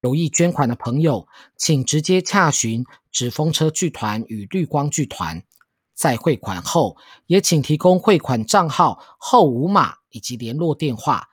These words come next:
以便开立收据。为其在此感谢，希望纸风车剧团在大家的帮助之下能够继续旋转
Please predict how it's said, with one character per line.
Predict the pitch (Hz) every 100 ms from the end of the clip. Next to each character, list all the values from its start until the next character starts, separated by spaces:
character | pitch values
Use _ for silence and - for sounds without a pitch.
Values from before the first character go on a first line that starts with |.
| _ -
以 | 110
便 | - 147 117
开 | - 123
立 | 117
收 | 101 110 101
据。 | - 107 - _ _ _ _ _ _ _ _ _ _ _ _ _ _ _ _ -
为 | 127
其 | - - 120
在 | - 143
此 | - 113
感 | - 90
谢， | - - 131 92 - _ _ _ _ _ -
希 | - 175
望 | 180 160 139
纸 | 131
风 | 123 131
车 | - 160
剧 | 160
团 | - 110 104 117 _ -
在 | - 135
大 | 117 170 131
家 | 156 160
的 | 151
帮 | 151 156
助 | 151 143
之 | -
下 | 131 - 120 - _ _
能 | 117 131
够 | 160 131
继 | - 160
续 | 127 - 123
旋 | - 101 98
转 | - 110